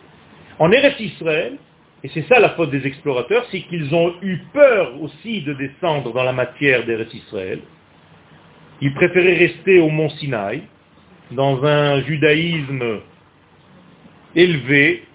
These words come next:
et dirigé par des miracles. On est d'accord que le mont Sinaï, c'était la plus grande yeshiva du monde. Le plus grand rabbin du monde, c'était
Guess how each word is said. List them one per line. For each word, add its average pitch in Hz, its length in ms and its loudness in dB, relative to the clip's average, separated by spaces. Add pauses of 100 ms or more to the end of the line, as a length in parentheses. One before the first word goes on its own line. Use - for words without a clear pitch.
(600)
et 147 140 -2
dirigé 175 480 0
par 147 200 2
des 170 100 4
miracles. 262 500 -2 (2000)
On 156 100 4
est 156 100 4
d'accord 160 380 4
que 190 60 2
le 170 120 4
mont 170 200 -2
Sinaï, 165 580 -2 (340)
c'était 143 220 -2
la 147 100 4
plus 156 180 -4
grande 175 200 4
yeshiva 143 420 -2
du 139 120 -6
monde. 214 280 -2 (2500)
Le 135 200 0
plus 160 140 0
grand 175 180 4
rabbin 170 320 2
du 151 160 -6
monde, 156 340 -2
c'était 135 600 -4